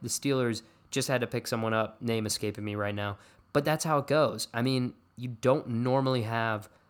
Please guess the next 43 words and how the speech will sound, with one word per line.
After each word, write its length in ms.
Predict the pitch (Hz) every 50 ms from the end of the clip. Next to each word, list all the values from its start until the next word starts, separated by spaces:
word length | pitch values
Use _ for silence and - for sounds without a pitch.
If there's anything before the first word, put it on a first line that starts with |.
| _ _ _ _
more 240 | 113 110 117 127 127
than 220 | 120 107 101 98
one 320 | 98 104 117 127 127 131 127
backup 500 | 117 113 107 110 113 - 127 120 117 - -
on 160 | 110 110 107
your 80 | 107 101
roster 500 | 101 101 101 104 104 - - 117 113 - -
unless 320 | 123 117 110 107 - -
you 60 | 113 107
have 140 | 98 92
very 300 | 92 107 113 110 107 107
little 180 | 104 101 98 92
faith 380 | - - - 98 95 - - - _ _
in 100 | 117 104
your 100 | 95 92
quarterback. 560 | - - 104 95 - - - - - - - - _ _ _ _ _ _ _ _ _ _ _ _ _ _ _ - - -
Um, 400 | 143 143 139 139 135 135 131 120 - - - - - -
the 80 | - 127
next 200 | 175 277 - -
one 120 | 339 294
could 120 | - - 202
be 80 | 214
the 80 | 170 139
Bears. 520 | 110 110 120 113 110 98 - - - - - _
I 60 | 139 147
mean, 200 | 151 151 151 - - - _ -
I 220 | - - 170 175 - - _
think 360 | 240 311 302 - - - - - - _ _ _ _ _ _ _ _
you 120 | 156 170
go 180 | 160 147 190 226
with 180 | 269 277 240 -
Trubisky 500 | - 180 151 156 151 147 - 143 139 127
until 360 | 117 110 - - 120 127 123
his 160 | 110 101 101
rookie 560 | 101 104 110 110 - 120 110 104 101 101 - - _ - -
contract 560 | - 120 107 110 117 - 147 131 131 131 -
ends. 400 | 147 139 139 143 143 147 143 - - - - _ _ _ _ _ _ _ -
Uh, 260 | 123 120 113 113 113
so, 160 | 113 - 120
you 160 | 113 107 110
know, 140 | 113 113 110
he's 180 | 98 113 113 110
got, 500 | - - 110 104 104 101 104 - -